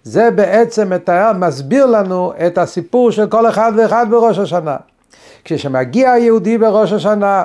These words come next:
והוא נעמד לפני מלך מלכי המלכים הקדוש ברוך הוא, והוא רוצה להכתיר את הקדוש ברוך הוא למלך, אז גם בנשמה הפנימית שלו, במחשבה שלנו, יש את הטענה הזאת של אלי הכהן,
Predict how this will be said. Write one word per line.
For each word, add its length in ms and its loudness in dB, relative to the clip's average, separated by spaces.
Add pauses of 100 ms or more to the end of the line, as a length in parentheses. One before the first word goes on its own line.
(120)
והוא 120 0
נעמד 580 0
לפני 240 -2
מלך 340 0
מלכי 340 0
המלכים 440 0
הקדוש 520 0
ברוך 380 -2
הוא, 260 -2 (580)
והוא 560 4
רוצה 320 2
להכתיר 500 0
את 120 0
הקדוש 440 0
ברוך 220 0
הוא 100 2
למלך, 460 2 (400)
אז 240 0
גם 300 0
בנשמה 760 0
הפנימית 520 -2
שלו, 280 0
במחשבה 640 -2
שלנו, 540 -2 (320)
יש 260 2
את 140 0
הטענה 560 0
הזאת 260 0
של 160 -2
אלי 200 0
הכהן, 460 0